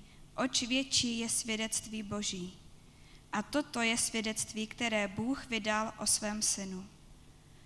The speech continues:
Kdo věří v Božího Syna, má svědectví sám v sobě.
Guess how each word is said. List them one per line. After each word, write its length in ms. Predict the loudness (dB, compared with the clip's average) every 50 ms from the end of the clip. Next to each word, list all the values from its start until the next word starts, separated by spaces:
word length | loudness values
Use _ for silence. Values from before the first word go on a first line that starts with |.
| -16 -10
Kdo 260 | -4 0 2 2 2
věří 540 | 4 4 4 4 6 6 6 6 6 4 2
v 80 | 0 -2
Božího 540 | -2 0 2 2 2 2 2 0 2 4
Syna, 520 | 4 4 4 4 2 0 0 -2 -2 -4 -6 -4
má 220 | -2 0 2 2
svědectví 800 | 4 2 2 2 2 0 0 0 2 2 0 0 0 -2 -4 -2 0
sám 360 | 0 0 0 0 -2 -2 -2
v 60 | 0
sobě. 400 | 0 0 0 -2 -6 -6 -6 -8